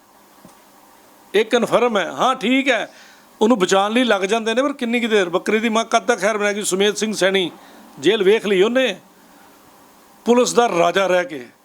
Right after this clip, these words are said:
ਅੱਤ ਖੁਦਾ ਦਾ ਵੈਰ, ਗਲਤੀਆਂ ਕੀਤੀਆਂ ਸੀ ਔਰ ਕਈ ਮੁਕੱਦਮਿਆਂ 'ਚ ਹੋਰ ਆਉਣ ਵਾਲਾ ਉਹ ਤੁਹਾਨੂੰ ਬਹੁਤ ਜਲਦੀ ਸਾਹਮਣੇ ਆਏਗਾ। ਠੀਕ, ਸੋ ਅਗਲੀ ਇੱਕ ਸੌ ਅਠਾਸੀ ਦਾ ਪਰਚਾ ਮੈਂ ਦੱਸ ਦਿੱਤਾ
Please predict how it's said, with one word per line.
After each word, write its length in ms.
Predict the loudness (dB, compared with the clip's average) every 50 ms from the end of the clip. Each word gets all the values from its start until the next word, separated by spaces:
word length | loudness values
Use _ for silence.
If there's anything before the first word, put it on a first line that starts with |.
| _ _ _ _ _ _ _ _ _ _ _ _ _ _ -20 -20 -20 -20 -20 -10 -2 -2 -2
ਅੱਤ 200 | -2 0 -4 -4
ਖੁਦਾ 280 | -4 0 0 0 2 2
ਦਾ 120 | 0 0
ਵੈਰ, 300 | 0 0 0 0 0 -2
ਗਲਤੀਆਂ 460 | -2 -4 -4 -6 -4 -4 -2 -2 -2
ਕੀਤੀਆਂ 420 | -2 -4 -6 -4 -2 0 0 0 0
ਸੀ 200 | -2 -2 0 0
ਔਰ 160 | 0 0 -2 0
ਕਈ 160 | 0 2 2
ਮੁਕੱਦਮਿਆਂ 500 | 2 0 -2 -2 0 0 0 0 0 -2
'ਚ 60 | -2 -2
ਹੋਰ 280 | 0 2 4 4 4
ਆਉਣ 220 | 2 0 0 0 0
ਵਾਲਾ 220 | 0 0 0 0
ਉਹ 180 | -2 -4 -8 -14 _ -20 -20 -20 -20 -12 -4
ਤੁਹਾਨੂੰ 240 | -2 0 0 0 0
ਬਹੁਤ 260 | 2 2 2 2 2
ਜਲਦੀ 240 | 0 0 0 0 -2
ਸਾਹਮਣੇ 360 | 0 0 0 -2 -2 -2 -2
ਆਏਗਾ। 300 | -2 -4 -4 -6 -8 -12 -14 -18 -20 -20 -20 -20 -10 -2
ਠੀਕ, 240 | 0 0 0 0 -2 -8 -20 -20 -20 -20 -20 -20 -16 -6
ਸੋ 380 | 0 2 4 4 4 2 0 0 0
ਅਗਲੀ 400 | 2 2 2 2 0 -4 -10 -14 _ _ -20 -20 -20 -20 -16 _ -4 -2
ਇੱਕ 100 | 0 2
ਸੌ 100 | 2 2
ਅਠਾਸੀ 280 | 2 2 0 0 2
ਦਾ 120 | 2 2 2
ਪਰਚਾ 280 | 2 0 0 0 0
ਮੈਂ 120 | 2 2 2
ਦੱਸ 180 | 2 0 0
ਦਿੱਤਾ 400 | -2 -2 0 0 0 0 -4 -8